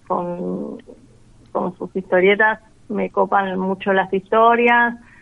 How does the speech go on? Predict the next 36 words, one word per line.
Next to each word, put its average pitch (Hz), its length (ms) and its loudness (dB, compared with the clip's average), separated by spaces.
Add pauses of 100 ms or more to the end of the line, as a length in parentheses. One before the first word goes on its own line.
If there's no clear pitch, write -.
(160)
y 185 140 0
bueno, 175 680 2 (640)
pero 240 220 4
también 285 300 0
es 359 140 0
un 254 140 2
poco, 294 360 4
no 254 180 0
sé 320 100 -2
si 285 220 0
te, 220 220 -2 (180)
te 226 120 2
digo 262 220 2
tanto 262 400 0
de 226 160 0
gustos, 247 680 2
gustos, 262 520 2
porque 190 240 -2
no 196 200 0
consumí 220 840 2 (100)
tanto, 269 720 0 (200)
sino 208 240 0
como 220 220 4
la 196 100 2
gente 220 380 -2
que 202 120 2
conozco, 214 520 2
y 208 100 2
entonces 185 380 0
eso 196 320 0
sí 202 100 0
lo 196 160 4
leí, 214 320 2
ponele 185 360 0
Javi 185 320 0
Robela, 202 500 2